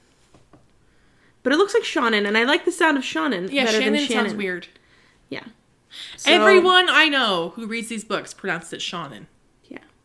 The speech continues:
Speaker 2: 'Cause it's literally Sean.
Speaker 1: Ann.
Speaker 2: Shannon.
Speaker 1: Shannon.
Speaker 2: Shanann?
Speaker 1: Shanann?
Speaker 2: Shanann?
Speaker 1: Shannon?
Speaker 2: Huh.
Speaker 1: Yeah. Maybe the narrator's wrong.
Speaker 2: Well,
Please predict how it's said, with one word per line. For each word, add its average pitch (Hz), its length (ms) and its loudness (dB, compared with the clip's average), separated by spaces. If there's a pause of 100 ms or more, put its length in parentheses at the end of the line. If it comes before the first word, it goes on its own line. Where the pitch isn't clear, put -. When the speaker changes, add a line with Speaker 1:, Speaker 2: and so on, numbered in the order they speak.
Speaker 2:
'Cause 220 140 -6
it's 202 260 -10
literally 208 360 -8
Sean. 175 500 -6 (880)
Speaker 1:
Ann. 180 400 -10 (200)
Speaker 2:
Shannon. 147 440 -12 (720)
Speaker 1:
Shannon. - 480 -12 (420)
Speaker 2:
Shanann? 202 520 -8 (340)
Speaker 1:
Shanann? 208 460 -4
Speaker 2:
Shanann? 339 720 2 (560)
Speaker 1:
Shannon? 349 500 0 (2500)
Speaker 2:
Huh. 247 380 -6 (540)
Speaker 1:
Yeah. 247 380 2 (840)
Maybe 339 300 6
the 392 80 4
narrator's 262 420 2
wrong. 196 300 -4 (640)
Speaker 2:
Well, 359 440 2